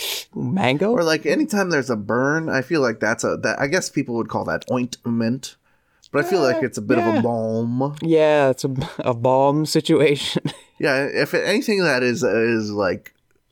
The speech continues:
Speaker 2: uh, cool
Speaker 1: A paste.
Speaker 2: and pasty, silky and soothing, I would
Speaker 1: Maybe a
Speaker 2: say, is
Speaker 1: little
Speaker 2: a balm.
Speaker 1: waxy. You know, you rub that stuff on, it's a balm. Okay, I'm
Speaker 2: Mm.
Speaker 1: on the balm board. I just don't know that I would call my,
Speaker 2: <laughs>
Speaker 1: my lover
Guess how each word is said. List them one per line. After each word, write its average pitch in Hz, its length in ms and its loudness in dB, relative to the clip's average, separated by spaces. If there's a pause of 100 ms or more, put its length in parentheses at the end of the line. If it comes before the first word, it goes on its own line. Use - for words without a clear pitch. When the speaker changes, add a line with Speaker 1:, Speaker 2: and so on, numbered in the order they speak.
(200)
Speaker 2:
uh, 87 380 0 (580)
cool 175 420 0
Speaker 1:
A 202 40 -6
paste. - 680 0
Speaker 2:
and 110 400 -4
pasty, 175 760 -4 (680)
silky 139 560 -4
and 101 300 -4 (760)
soothing, - 960 -4
I - 160 -4
would - 80 -10 (120)
Speaker 1:
Maybe 147 80 0
a - 20 0
Speaker 2:
say, 147 80 2
is 139 100 2
Speaker 1:
little 139 80 4
Speaker 2:
a 139 40 0
balm. 139 60 -2 (280)
Speaker 1:
waxy. - 360 -8 (100)
You 139 160 -6
know, 127 40 -4
you 127 200 0
rub 127 280 0
that 123 180 2
stuff - 300 -2
on, 135 160 0
it's 160 100 -8
a 175 60 4
balm. 123 320 2
Okay, 170 400 2 (260)
I'm 196 140 2
Speaker 2:
Mm. 196 60 4
Speaker 1:
on 190 140 4
the 185 40 -2
balm 165 380 2
board. 139 360 4 (160)
I 180 160 2
just 160 200 -2
don't 156 180 2
know 156 140 2
that 143 120 4
I 135 60 6
would 131 220 4
call 143 200 2
my, 120 460 4
Speaker 2:
<laughs> - 20 -4
Speaker 1:
my 127 200 2
lover 127 640 2